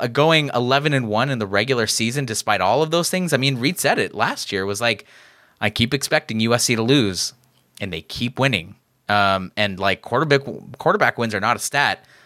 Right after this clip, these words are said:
but they probably are for Caleb Williams because, like,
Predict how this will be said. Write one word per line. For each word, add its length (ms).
but 160
they 100
probably 580
are 160
for 140
Caleb 300
Williams 540
because, 260
like, 260